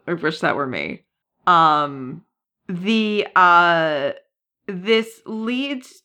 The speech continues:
to some conflict between, like, the U S government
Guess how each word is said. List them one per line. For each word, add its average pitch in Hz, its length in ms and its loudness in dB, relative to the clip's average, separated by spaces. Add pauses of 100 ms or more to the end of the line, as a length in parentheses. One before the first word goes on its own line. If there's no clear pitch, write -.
to 220 800 -2 (500)
some 180 920 2 (520)
conflict 202 720 0
between, 175 680 -8
like, 151 480 -4
the 147 520 0
U 175 200 2
S 170 180 0
government 156 580 -2